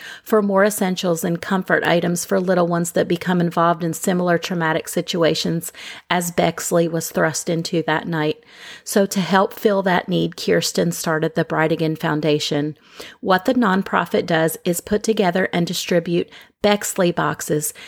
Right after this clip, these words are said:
to police, police departments and other agencies that deal with children that are victims of violent crime. It helps the agencies be better equipped to comfort and console a traumatized child.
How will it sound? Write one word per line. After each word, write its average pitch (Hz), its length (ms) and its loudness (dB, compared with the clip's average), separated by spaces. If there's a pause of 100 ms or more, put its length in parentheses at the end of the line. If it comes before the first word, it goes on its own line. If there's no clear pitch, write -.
(160)
to 185 320 2 (100)
police, 180 380 2 (140)
police 202 360 2
departments 202 600 0
and 185 240 -2
other 180 240 0
agencies 185 680 0
that 170 220 0
deal 180 200 2
with 208 160 0
children 175 440 2
that 170 120 2
are 165 80 4
victims 170 480 0
of 170 120 -2
violent 160 380 2
crime. 160 440 -2 (480)
It 185 160 2
helps 190 320 2
the 262 240 -2
agencies 180 640 0
be 180 180 -2
better 165 300 2
equipped 202 460 0
to 180 100 -2
comfort 180 500 0
and 170 140 0
console 170 680 2
a 170 100 0
traumatized 170 720 -2
child. 156 480 -4